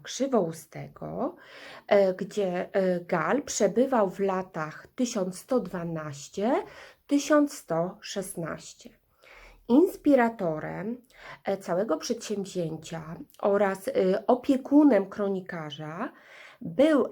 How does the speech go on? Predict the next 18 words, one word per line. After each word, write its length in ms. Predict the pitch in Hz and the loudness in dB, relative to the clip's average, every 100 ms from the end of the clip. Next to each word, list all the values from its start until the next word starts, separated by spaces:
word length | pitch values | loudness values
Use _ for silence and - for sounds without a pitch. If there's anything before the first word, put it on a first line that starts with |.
| - | -6
kanclerz 920 | - 208 170 165 - 165 160 240 - 247 | -6 -2 -2 -4 -6 -6 -2 -2 -2 0
Michał 720 | 214 175 160 170 214 285 - _ - - | 2 2 -2 -2 0 -2 -10 _ -20 -10
Awdaniec. 880 | - 214 165 170 87 - - - - _ _ _ _ _ _ - - _ _ - | -2 -2 -2 -4 -4 -8 -12 -18 -20 _ _ _ _ _ _ -20 -20 _ _ 2
Utwór, 640 | 269 - - 156 180 285 - | 2 2 -6 -6 -4 -2 2
e, 400 | 208 202 202 202 | 4 4 4 0
pisany 600 | 202 208 240 262 262 202 | -4 -10 -4 0 2 2
na 220 | 202 254 | 2 2
zamówienie 600 | 302 254 208 185 214 208 | 2 0 0 0 2 2
króla, 680 | 208 190 165 143 143 160 - - - - - - | -2 -6 -4 -4 -6 -8 -12 -14 -20 -20 -20 -4
e, 280 | - 214 214 | 2 4 4
posiada 520 | 214 233 277 269 240 226 | 0 -2 0 2 0 -2
cechy 600 | - 208 190 180 160 160 _ - | 0 -2 0 -4 -6 -10 _ -4
panegiryku, 1300 | 247 240 185 170 190 180 175 156 - 147 156 247 - _ - - - - | 2 4 2 0 0 0 0 -4 -8 -8 -4 -6 -6 _ -20 -20 -14 0
e, 240 | 196 190 | 2 2
czyli 260 | 190 196 180 | 0 -4 -4
takiego 400 | 180 180 254 294 | -4 -4 2 2
utworu, 760 | - 208 - 220 220 220 240 | 2 -4 -2 2 4 4 4
e, 60 | 277 | 2